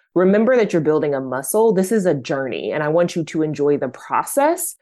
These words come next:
because it's not a get quick, what is that? A get rich quick scheme <laughs> kind of thing.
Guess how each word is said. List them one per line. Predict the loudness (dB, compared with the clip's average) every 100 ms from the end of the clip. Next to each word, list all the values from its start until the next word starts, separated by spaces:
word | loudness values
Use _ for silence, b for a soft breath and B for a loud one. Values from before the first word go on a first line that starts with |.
| _ _ _
because | -2 0 0 2 4 4 4 2 0
it's | 0
not | 2 0 2
a | 2 4 2 -4 -2
get | 0 0
quick, | -8 -2 -2 -2 -12 _ _ _ _ _ _
what | 0
is | 2
that? | 0 0 -2
A |
get | 2 0 2
rich | 0 -2 -6
quick | -2 -2 -2
scheme | -4 0 2 4
<laughs> |
kind | 4 2 0
of | -4
thing. | -2 -2 -2 -6